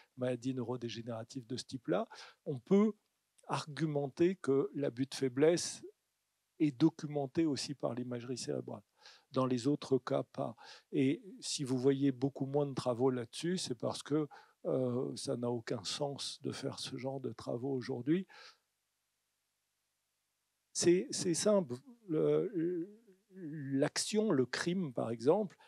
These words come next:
il se passe à un moment donné, dans un contexte donné. Le moment du procès, il est plusieurs mois, plusieurs années après,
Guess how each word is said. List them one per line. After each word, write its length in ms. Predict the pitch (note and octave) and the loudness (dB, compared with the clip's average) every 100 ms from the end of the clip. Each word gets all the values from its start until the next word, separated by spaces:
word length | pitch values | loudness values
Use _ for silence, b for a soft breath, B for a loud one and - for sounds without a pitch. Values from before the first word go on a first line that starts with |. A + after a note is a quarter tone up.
| B B - | B B -4
il 180 | D3+ C#3 | -2 2
se 120 | D3+ | 2
passe 400 | C3+ D#3+ - - | 4 4 4 -2
à 60 | D3 | -2
un 200 | C#3 C3+ | 0 0
moment 380 | C3+ C#3+ C#3+ C#3+ | 2 0 0 -2
donné, 340 | C3+ C#3 G#3 | -2 0 -2
dans 300 | F3 C3+ - | -2 -2 -2
un 60 | B2+ | -2
contexte 680 | - D3 - E3 - - | -2 -6 -2 -4 -4 -2
donné. 360 | C#3 C#3 C3+ A2+ - _ _ _ _ _ b b b | -2 0 -2 -6 -14 _ _ _ _ _ b b b
Le 140 | D3 | 2
moment 380 | C#3+ D3+ D#3+ F3+ | 6 6 6 2
du 120 | D#3 | 0
procès, 540 | B2 - B2+ - F#3+ F3+ | -2 0 -2 0 2 2
il 100 | B2 | 2
est 120 | B2+ _ | -2 _
plusieurs 720 | - D3+ D3 C3+ D3 A#2+ - - | -8 -4 0 4 4 4 -4 -14
mois, 480 | A#2 C3 D3+ F3+ G#3+ | -4 2 4 4 0
plusieurs 580 | - C3 B2+ B2 A#2 D#3 | -4 -2 0 0 0 4
années 280 | D#3+ E3+ E3+ | 6 6 2
après, 480 | B2+ - D3+ E3+ | 0 -2 -6 -6